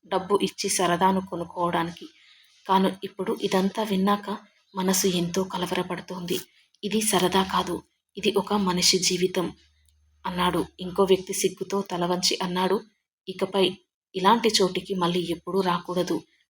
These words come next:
నిజంగా చాలా సిగ్గుగా ఉంది," అని.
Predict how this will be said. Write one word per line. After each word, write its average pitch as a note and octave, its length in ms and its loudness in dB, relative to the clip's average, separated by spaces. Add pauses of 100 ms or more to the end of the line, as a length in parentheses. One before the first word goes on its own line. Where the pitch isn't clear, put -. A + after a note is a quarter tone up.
నిజంగా F3+ 540 2 (100)
చాలా F3+ 200 2
సిగ్గుగా F3+ 600 0
ఉంది," F3 360 -4
అని. E3+ 240 -6